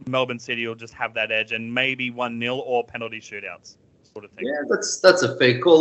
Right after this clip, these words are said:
Speaker 2: Look, Nick Montgomery's done amazing over there.
Speaker 1: Oh,
Speaker 2: And that's
Speaker 1: absolutely.
Speaker 2: good. You know, considering all the budgets and all the stuff the Mariners have been for years, and even till, till today, what he's been able to create there is phenomenal. So where they are, finish, where they finish second,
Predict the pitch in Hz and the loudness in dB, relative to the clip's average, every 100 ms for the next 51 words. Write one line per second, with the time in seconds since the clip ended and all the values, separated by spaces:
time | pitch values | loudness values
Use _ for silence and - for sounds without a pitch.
0 | 147 135 151 143 120 117 120 120 104 - | 6 4 0 0 0 4 4 4 -2 -4
1 | 104 98 101 120 127 120 107 104 101 180 | -6 -4 2 2 2 0 -4 -6 0 4
2 | 156 170 117 135 113 117 165 113 95 _ | 6 6 2 -10 2 2 2 -6 -20 _
3 | _ _ _ - 123 123 123 120 143 139 | _ _ _ -4 2 2 2 4 6 8
4 | 127 120 113 - 131 131 131 120 123 123 | 6 4 4 4 4 4 2 0 0 4
5 | 117 - 127 117 117 110 117 117 113 110 | 4 4 2 2 0 2 4 4 2 -10
6 | 107 113 110 - 101 98 117 123 113 - | -6 -6 -6 -10 -20 -8 -2 0 -2 -4
7 | 98 95 98 - _ - 135 123 120 135 | -10 -10 -16 -20 _ -2 0 0 -2 0
8 | 117 - 113 - 110 131 113 117 117 104 | -2 -2 -8 -6 0 2 4 2 0 -4
9 | 110 104 104 _ - 113 120 98 95 95 | -6 -6 -8 _ -2 0 0 0 -6 -8
10 | - - _ 117 104 113 123 98 92 - | -10 -14 _ -6 -2 0 0 -2 -6 -6
11 | 95 92 92 _ _ _ - 123 117 104 | -6 -6 -10 _ _ _ 4 8 8 8
12 | 113 113 - 113 107 - 104 98 - 104 | 8 6 4 -4 -8 -10 -10 -10 -8 -8
13 | - 120 117 110 | -2 0 0 -2